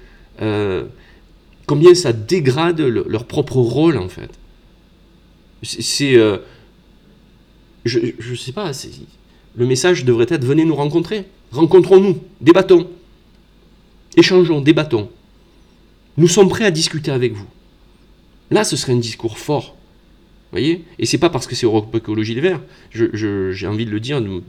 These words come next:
à tous les partis, euh, rencontrons-nous. Voyez ? Un discours, euh, citoyen, républicain. Mais non, là aussi, donc quand c'est porté, entre guillemets, dans les discours, euh, politiques,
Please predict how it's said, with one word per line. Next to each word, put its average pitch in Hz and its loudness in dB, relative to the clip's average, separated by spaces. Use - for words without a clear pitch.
à - -18
tous - -6
les 127 0
partis, 185 -10
euh, - -20
rencontrons-nous. 139 0
Voyez ? 165 -2
Un 120 0
discours, 147 2
euh, 110 0
citoyen, 170 -2
républicain. 156 -8
Mais 160 8
non, 120 2
là 143 2
aussi, 131 -4
donc 117 0
quand 214 2
c'est 190 2
porté, 147 -4
entre 123 -2
guillemets, 123 -2
dans 117 -2
les 123 -4
discours, 117 -6
euh, 120 -2
politiques, 120 -8